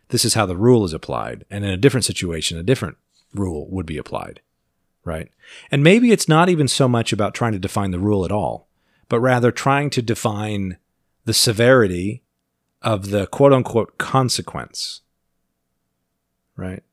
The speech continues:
Most of the time, moral consequences are equated with religious consequences. You'll burn in fire, in hellfire forever, right? If you don't, if you don't do the right thing. But what, what if it was, what if it was not,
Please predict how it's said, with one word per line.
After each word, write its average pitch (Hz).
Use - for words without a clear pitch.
Most 165
of 214
the 190
time, 139
moral 127
consequences 107
are 120
equated 117
with 104
religious 104
consequences. -
You'll 82
burn 85
in 85
fire, 57
in 85
hellfire 76
forever, -
right? 82
If 82
you 95
don't, 78
if -
you 90
don't 78
do 107
the 85
right 76
thing. 58
But 127
what, 139
what 151
if 202
it 160
was, 131
what 139
if -
it -
was 117
not, 107